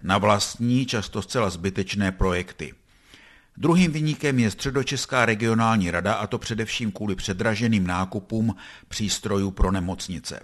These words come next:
Evropská komise požaduje pokutu tři sta milionů korun a hrozí, že vyměří další.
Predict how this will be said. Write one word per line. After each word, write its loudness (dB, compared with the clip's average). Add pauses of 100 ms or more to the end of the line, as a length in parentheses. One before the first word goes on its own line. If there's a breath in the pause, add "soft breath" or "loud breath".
(1080 soft breath)
Evropská 2
komise -2
požaduje -2
pokutu -6
tři -4
sta -4
milionů 0
korun -2
a -4
hrozí, 0
že -2
vyměří 2
další. 0